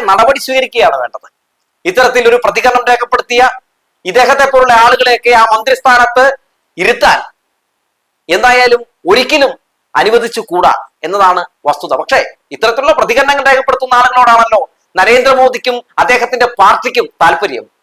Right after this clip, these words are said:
അദ്ദേഹത്തിന്റെ പാർട്ടിയുടെ മുഖമുദ്ര അതാണല്ലോ. എന്നാലും ഈ വിഷയവുമായി ബന്ധപ്പെട്ട് ഈ സമയം വരെ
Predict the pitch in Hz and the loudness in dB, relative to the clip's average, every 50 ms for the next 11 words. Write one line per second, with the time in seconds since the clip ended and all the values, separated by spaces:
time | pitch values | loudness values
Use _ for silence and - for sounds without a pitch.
0 | _ _ - - 196 220 226 262 294 269 - - 202 233 262 - - 302 311 294 | _ _ -8 -4 -4 -4 -4 -4 -4 -2 0 2 2 2 0 0 -2 0 0 0
1 | - 226 220 - 285 285 277 - 254 247 220 226 202 175 151 - - - - _ | 0 0 0 0 0 0 2 2 2 2 4 4 2 2 0 -4 -6 -12 -16 _
2 | _ _ _ _ _ _ _ _ _ _ _ _ _ _ _ - 240 262 320 320 | _ _ _ _ _ _ _ _ _ _ _ _ _ _ _ -6 -4 0 0 0
3 | 302 294 254 277 285 254 - - 302 320 320 311 277 208 208 196 - 165 170 160 | 0 0 0 -2 -2 -4 -2 0 2 2 4 2 2 0 0 -2 -2 -2 -2 -4
4 | - - 160 156 165 - _ _ _ _ _ _ _ - 220 277 - 262 220 226 | -4 -2 -2 -2 -2 -4 _ _ _ _ _ _ _ -4 -4 -2 0 0 2 2
5 | 269 294 277 233 208 196 190 190 185 | 2 2 2 2 0 0 0 -2 -4